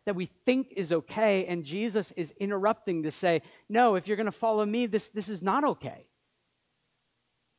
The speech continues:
And I'm gonna, I'm gonna change everything about it." Last week was on porn. I still haven't listened to it, but that's,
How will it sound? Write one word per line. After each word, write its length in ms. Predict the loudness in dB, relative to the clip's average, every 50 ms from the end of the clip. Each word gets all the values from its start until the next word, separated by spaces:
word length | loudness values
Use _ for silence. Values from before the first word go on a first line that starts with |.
| _ _ _ _ _ _ -4
And 140 | 0 0 2
I'm 140 | 2 2
gonna, 180 | 0 0 -2 0
I'm 140 | 0 0 0
gonna 120 | 0 -2 -4
change 300 | -4 -4 -4 -4 -4 -4
everything 240 | -4 -4 -2 -2
about 220 | 2 4 4 4 4
it." 80 | 4
Last 260 | 4 4 4 2 0 -4
week 140 | -8 -6
was 100 | -4 -2
on 140 | -2 -2 -2
porn. 260 | -4 -6 -4 -2 -2
I 60 | -2 -2
still 180 | -2 2 2
haven't 260 | 2 2 2 -2 -6 -8 -14 -10 -2
listened 340 | 2 2 2 2 0 -4 -2
to 140 | 0 0 0
it, 60 | 0
but 120 | 0 0 4
that's, 240 | 4 4 4 2